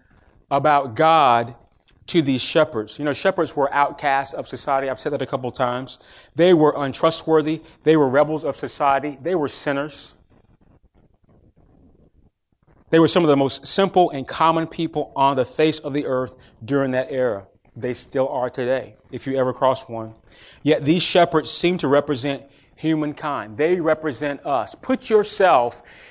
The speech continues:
in the feet, in the body, in the Bedouin man dress of a shepherd.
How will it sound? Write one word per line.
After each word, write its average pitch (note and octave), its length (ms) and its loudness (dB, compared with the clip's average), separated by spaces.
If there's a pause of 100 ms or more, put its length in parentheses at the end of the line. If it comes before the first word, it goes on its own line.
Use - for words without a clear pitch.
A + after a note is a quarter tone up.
(160)
in F#3+ 500 2
the D#3 180 4
feet, - 640 -6
in D#3+ 120 -6
the E3+ 100 -4
body, E3 520 -2
in D#3+ 200 -4
the D3 360 2 (380)
Bedouin F3+ 800 4 (1800)
man D#3+ 280 -4
dress B2+ 600 -4
of C#3 160 -4
a B2+ 60 -6
shepherd. D3+ 500 -2